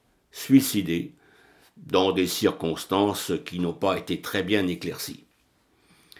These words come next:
Alors, dans les jours qui suivent le coup d'État, eh bien, Augusto Pinochet fait en sorte de mettre le pays au pas,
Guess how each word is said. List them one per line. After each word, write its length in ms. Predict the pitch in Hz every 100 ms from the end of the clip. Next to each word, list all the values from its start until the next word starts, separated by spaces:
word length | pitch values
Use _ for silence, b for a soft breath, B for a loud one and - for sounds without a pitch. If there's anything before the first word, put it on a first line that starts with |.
| b b b b b b b b b b _ _ _ _ _ _
Alors, 540 | - 147 170 123 - - - _ _ _ _ _ _ _ B 202 180 180 B B 381 B _ _ _ _ _ _ _ -
dans 280 | 95 110 110
les 160 | 110
jours 440 | 104 202 208 - -
qui 140 | 147
suivent 380 | - 107 104 80
le 100 | 82
coup 180 | - 156
d'État, 480 | - - 123 147
eh 160 | 90 82
bien, 440 | 82 98 107 92 -
Augusto 600 | 180 180 120 107 - 92
Pinochet 680 | - 78 76 73 - 135 127
fait 240 | - 104
en 160 | 76 71
sorte 400 | - - - 78
de 220 | 69 78
mettre 360 | 82 90 -
le 120 | 73 73
pays 340 | - - 113
au 140 | -
pas, 420 | - - - -